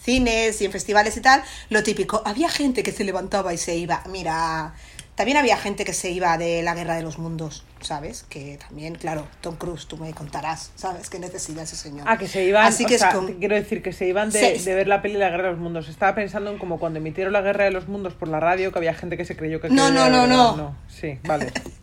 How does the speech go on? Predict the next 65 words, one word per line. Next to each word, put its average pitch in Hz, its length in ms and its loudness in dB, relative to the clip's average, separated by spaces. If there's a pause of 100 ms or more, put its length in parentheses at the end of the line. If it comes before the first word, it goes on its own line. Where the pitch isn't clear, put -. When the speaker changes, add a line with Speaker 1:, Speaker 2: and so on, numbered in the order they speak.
(260)
Speaker 1:
No, 233 140 6
no, 226 140 6
o 170 40 -2
sea, 196 160 6
de 196 80 2
cuando 180 380 -2
se 170 80 -6
estrenó 170 260 -6
la 180 100 0
peli 180 140 -6
de 190 80 -2
La 180 80 0
Guerra 180 140 -2
de 180 60 -2
los 180 80 -6
Mundos, 190 280 -6
que 165 80 -8
yo 160 120 -4
fui 175 100 -6
a - 20 -2
ver 165 60 -4
al 165 100 -2
cine 165 220 -8
también, 170 280 -4
porque 156 200 -8
ella 160 180 -6
siempre 180 320 -8
ra-, 170 160 -6 (260)
siempre 202 280 0
viendo 185 180 -2
todas 175 160 0
las 165 120 -2
mierdas, 190 360 -2 (320)
había 175 160 -4
gente 175 180 -6
que 202 80 -2
se - 100 -6
levantaba 170 280 0
y - 20 -2
se - 140 -2
iba. 170 380 0
Yo 165 80 -8
me 185 80 -6
hubiese 185 240 -2
ido 190 240 -4
por, 208 220 0
por 180 120 -4
Tom 170 160 -8
Cruise 170 160 -8
porque 185 200 -8
es 190 100 -6
un 180 260 -10
gilipollas 160 560 -6
internacional 160 540 -8
y 170 40 -6
un 185 60 -4
histérico, - 560 -8
pero 135 140 -14
vamos, 160 320 -10 (120)
<laughs> 208 120 -12
no, 180 260 -6 (300)
yo 214 100 4
me 208 80 2
quedé 190 180 -2
viéndola. 165 380 -6